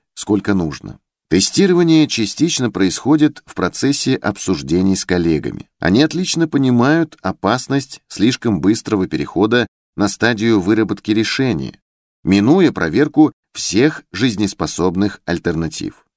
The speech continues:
Всякий раз, когда мне предстоит принять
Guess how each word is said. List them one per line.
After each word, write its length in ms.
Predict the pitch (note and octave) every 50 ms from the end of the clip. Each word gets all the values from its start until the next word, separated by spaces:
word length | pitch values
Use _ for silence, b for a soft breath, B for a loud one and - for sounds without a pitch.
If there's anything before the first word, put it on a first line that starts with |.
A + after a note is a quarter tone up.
| _ _ _ _ _ _ _ _
Всякий 320 | - - F#2+ G2+ - A#2+
раз, 240 | A2+ B2+ C3 A2 -
когда 340 | - D#2 D2 D2 D2 F2+ G2+
мне 220 | G2 F2+ F#2+ G2
предстоит 580 | - - E2+ E2 - - D#2+ D#2 F2+ G2 F#2+ -
принять 500 | - D#2+ E2+ E2+ F#2 F#2+ F2+ - - _